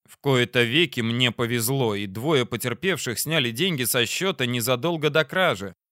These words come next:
И еще одна удача, да? Я сегодня мистер Счастливчик. Большинство номеров купюр совпало с теми, что я полночи записывал в протокол осмотра.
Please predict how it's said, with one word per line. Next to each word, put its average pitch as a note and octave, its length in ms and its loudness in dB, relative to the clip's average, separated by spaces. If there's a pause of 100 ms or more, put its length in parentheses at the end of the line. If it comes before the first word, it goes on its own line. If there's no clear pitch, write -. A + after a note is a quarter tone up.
(320)
И G#2+ 120 -8
еще A#2+ 840 4
одна G3 380 4
удача, F3+ 720 2 (120)
да? D#3+ 540 2 (500)
Я E3+ 380 4
сегодня F#3+ 560 2
мистер D3+ 480 0
Счастливчик. B2+ 840 -4 (480)
Большинство C#3 840 2
номеров F3 440 2
купюр E3+ 420 -2
совпало D#3 560 2
с - 100 -4
теми, G3 300 0
что - 200 -2
я C#3 120 2
полночи D3+ 560 0
записывал A#2+ 640 0
в - 100 -18
протокол B2+ 500 0
осмотра. G2+ 560 -4